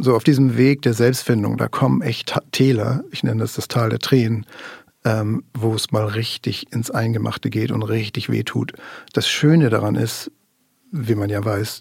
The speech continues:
ähm, Breakdown, Breakthrough. Das Schöne danach ist, w-,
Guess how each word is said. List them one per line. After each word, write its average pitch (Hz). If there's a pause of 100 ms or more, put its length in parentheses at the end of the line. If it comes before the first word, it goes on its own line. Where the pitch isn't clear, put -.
(160)
ähm, 104
Breakdown, 104
Breakthrough. 104 (440)
Das -
Schöne 135
danach 117
ist, - (220)
w-, 135